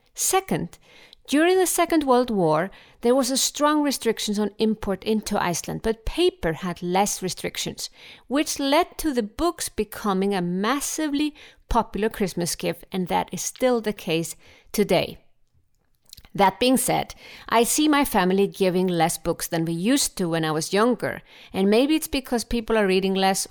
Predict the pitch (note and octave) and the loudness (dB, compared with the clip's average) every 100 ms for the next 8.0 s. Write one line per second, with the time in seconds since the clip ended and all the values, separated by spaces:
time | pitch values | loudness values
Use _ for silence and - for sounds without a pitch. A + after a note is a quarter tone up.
0 | - G#3+ A#3+ A#3+ G3+ F#3 F#3+ F#3 F#3 F#3 | 2 6 6 4 2 2 2 2 0 0
1 | E3+ - D#3+ D3 F3+ F3+ F#3 F3+ D#3+ D#3+ | -2 -2 -4 -2 -2 -2 -4 -4 -4 -6
2 | C#3+ F3+ D3+ - - - - _ _ - | -2 -2 -2 -4 -10 -10 -12 _ _ -20
3 | _ - - B3+ B3+ D4+ D#4+ _ _ - | _ -6 -2 4 4 4 -6 _ _ -2
4 | E3 D#3 D#3+ E3+ D#3+ G#3 B3 G#3+ F3 - | 0 0 -4 -4 4 6 6 4 2 0
5 | E3+ - F3+ E3 C#3+ - G3 - - - | -4 -4 -4 -4 -4 -2 -2 -4 -20 -14
6 | - F3 E3+ F#3 F3+ E3 D3+ - D3 D3 | -2 0 2 0 -2 -4 -6 -4 -6 -8
7 | - _ - D#3+ D3+ - D3+ D#3 D#3 | -14 _ -4 -2 -2 -4 -4 -4 -6